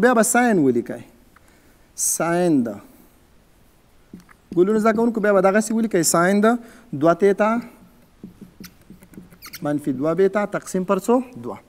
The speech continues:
اوس په دا ساده کې دغسې کوساین د دوه تیتا منفي کوساین د دوه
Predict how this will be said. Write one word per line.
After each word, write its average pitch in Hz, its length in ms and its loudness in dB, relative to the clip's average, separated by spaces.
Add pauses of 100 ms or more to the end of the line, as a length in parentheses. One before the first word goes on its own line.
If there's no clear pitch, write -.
(560)
اوس 254 200 -4
په 262 160 0
دا 277 100 2
ساده 170 300 0
کې 190 200 2
دغسې 196 460 0
کوساین 185 500 0
د 143 160 0
دوه 151 140 2 (100)
تیتا 156 320 -2 (480)
منفي 185 380 -4 (100)
کوساین 165 640 -4
د 127 160 -4
دوه 151 140 0